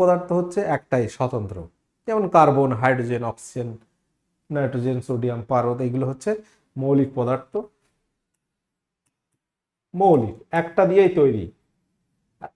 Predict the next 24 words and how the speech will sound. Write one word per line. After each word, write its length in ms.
এই 140
হচ্ছে 260
যৌগিক 340
পদার্থ 300
এনএইচ 340
থ্রি। 160
এখানে 280
হাইড্রোজেন 520
আছে 180
এবং 120
নাইট্রোজেন, 440
কিন্তু 240
হাইড্রোজেনের 600
কোনো 120
ধর্ম 200
নেই, 120
নাইট্রোজেনের 540
কোনো 200
ধর্ম 240
নেই, 80
অন্য 140
একটা 180
গ্যাস 180
তৈরি 180